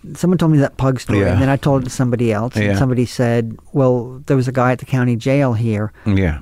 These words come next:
Speaker 1: and he dug his eyes out, both his eyes out with a teaspoon,
Speaker 2: Mm-hmm.
Speaker 1: and he ate the first one,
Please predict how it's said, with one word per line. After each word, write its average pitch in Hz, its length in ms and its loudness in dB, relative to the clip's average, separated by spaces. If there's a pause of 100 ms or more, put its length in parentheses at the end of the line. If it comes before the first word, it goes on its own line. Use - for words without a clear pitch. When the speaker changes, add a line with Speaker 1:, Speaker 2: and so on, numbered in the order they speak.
Speaker 1:
and 127 160 2
he 139 200 2
dug 120 300 2
his 117 180 0
eyes 113 300 0
out, 107 300 -4 (140)
both 151 180 4
his 123 180 -2
eyes 113 240 -2
out 110 180 -4
with 127 180 -10
a - 20 -20
teaspoon, 107 600 -6
Speaker 2:
Mm-hmm. 87 340 2 (160)
Speaker 1:
and 131 100 2
he 135 220 0
ate 143 320 0
the 120 60 -4
first 131 380 -2
one, 110 320 -2